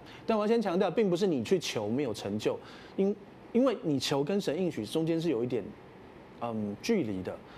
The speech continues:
并不是代表说好像你就是，嗯，只要你求就全部都有。但是神确实会为了按照你的好处，把你心里所求的赐给你。好，所以我们今天来讨论为什么神的应许没有成就。让我们来看圣经经文。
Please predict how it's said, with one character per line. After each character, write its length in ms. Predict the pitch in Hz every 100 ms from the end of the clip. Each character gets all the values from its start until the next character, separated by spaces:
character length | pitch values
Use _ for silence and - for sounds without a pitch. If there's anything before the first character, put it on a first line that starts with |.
| -
并 140 | - 233
不 80 | 185
是 100 | 208
代 160 | 214
表 140 | 151 117
说 160 | 175
好 80 | 135
像 180 | 180 156
你 80 | 104
就 120 | 139
是， 220 | 127 139 -
嗯， 260 | 113 107 98 - -
只 120 | -
要 100 | 175
你 100 | 185
求 200 | 127 120
就 120 | 139 175
全 220 | - 151
部 140 | 180
都 180 | 151 139
有。 140 | 135 - - -
但 140 | 247 208
是 100 | 226
神 300 | - 147 156
确 180 | 262
实 140 | 208 143
会 100 | 190 226
为 160 | 220
了 100 | 175 -
按 160 | 240 220
照 100 | 214
你 120 | 135
的 40 | 131
好 160 | 113
处， 220 | 110 185 - - -
把 100 | 175
你 100 | 147
心 200 | 170 175
里 20 |
所 160 | 143
求 140 | 113 110
的 60 |
赐 180 | 110 143
给 180 | 113 101
你。 100 | 104 - - - - - - - -
好， 160 | 147 135
所 140 | 208
以 20 |
我 60 | 180
们 80 | 147
今 80 |
天 80 | 185
来 80 | 165
讨 120 | 139
论 120 | 147
为 60 | 202
什 100 | 143
么 80 | 120
神 140 | 123
的 80 | 139
应 160 | 208 147
许 140 | 117
没 140 | 107 127
有 120 | 101
成 240 | - 95
就。 160 | 117 110
让 100 | 139
我 40 |
们 80 | 107
来 80 | 104
看 120 | 120
圣 120 | 113
经 120 | 110
经 160 | 107
文。 80 | 104